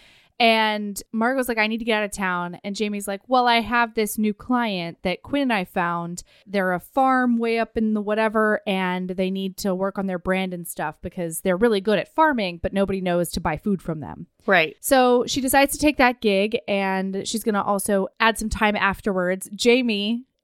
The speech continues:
Speaker 1: excellent creature that she is, calls her Stonewall Jackson, which I
Speaker 2: Good work.
Speaker 1: <laughs> really liked.
Speaker 2: Good work.
Speaker 1: <laughs> But then Margot arrives, and Jack is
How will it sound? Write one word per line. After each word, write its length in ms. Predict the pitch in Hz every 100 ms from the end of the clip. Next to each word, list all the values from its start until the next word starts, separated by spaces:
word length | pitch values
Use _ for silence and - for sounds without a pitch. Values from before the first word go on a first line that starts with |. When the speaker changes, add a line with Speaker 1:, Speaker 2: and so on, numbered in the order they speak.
| -
Speaker 1:
excellent 420 | 202 - 208 190
creature 320 | - 208 -
that 160 | 190 185
she 200 | - 208
is, 340 | 202 196 190 -
calls 380 | - 196 190 190
her 240 | 196 185
Stonewall 720 | 175 - - 208 214 208 196 185
Jackson, 720 | 180 190 196 - 175 156 180 -
which 300 | 185 - 233
I 360 | 202 170 170 -
Speaker 2:
Good 160 | 214 180
work. 240 | 160 160
Speaker 1:
<laughs> 0 |
really 260 | 226 214 175
liked. 360 | 151 147 170 -
Speaker 2:
Good 160 | 175
work. 120 | 311 466
Speaker 1:
<laughs> 40 | 466 415 415 359 254 285 311 -
But 140 | 254 269
then 180 | 311
Margot 340 | 285 311 294 269
arrives, 580 | 254 311 339 285 240 226 -
and 540 | 220 214 214 214 214 - 190
Jack 460 | 165 214 220 254 -
is 460 | - 226 214 202 -